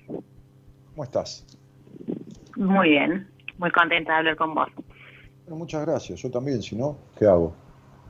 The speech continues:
Speaker 1: Te agradezco mucho que tengas ganas de hablar conmigo.
Speaker 2: Gracias.
Speaker 1: Eh,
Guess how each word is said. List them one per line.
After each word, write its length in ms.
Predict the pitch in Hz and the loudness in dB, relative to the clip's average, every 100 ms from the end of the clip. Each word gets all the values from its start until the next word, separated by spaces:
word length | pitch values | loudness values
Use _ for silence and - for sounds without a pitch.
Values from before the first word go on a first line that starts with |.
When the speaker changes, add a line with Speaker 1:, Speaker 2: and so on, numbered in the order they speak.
| - - - - | -20 -20 -20 -4
Speaker 1:
Te 100 | - | 6
agradezco 400 | 107 120 139 - | 8 10 8 6
mucho 360 | 151 139 110 - - | 0 0 -2 -4 -2
que 80 | 101 | -2
tengas 240 | 110 107 | 2 4
ganas 140 | 107 | 4
de 60 | 104 | 4
hablar 240 | 101 101 | 4 4
conmigo. 360 | - 92 92 90 - - - - - - - - - - - | 4 0 2 -2 -6 -18 -20 -20 -20 -20 -20 -20 -20 -14 4
Speaker 2:
Gracias. 280 | 107 101 101 | 8 10 10
Speaker 1:
Eh, 720 | 98 95 92 92 90 87 | 10 10 8 6 4 2